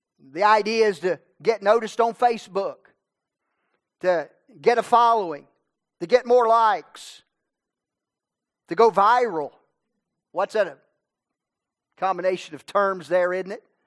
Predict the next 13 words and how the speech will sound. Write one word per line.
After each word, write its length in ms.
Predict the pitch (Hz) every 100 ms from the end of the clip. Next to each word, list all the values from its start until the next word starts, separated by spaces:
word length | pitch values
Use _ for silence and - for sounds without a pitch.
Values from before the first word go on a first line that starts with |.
| _ -
To 80 |
go 140 | 170 190
viral 500 | 180 190 214 220 202
in 60 |
the 60 | 160
midst 280 | 185 196 -
of 100 | 151
a 120 | 143 _ _ -
pandemic. 580 | 190 185 170 170 180 _ _ _ _ _ _ _ _
That's 120 | -
what 120 | 214
people 300 | 202 208 180
are 160 | 160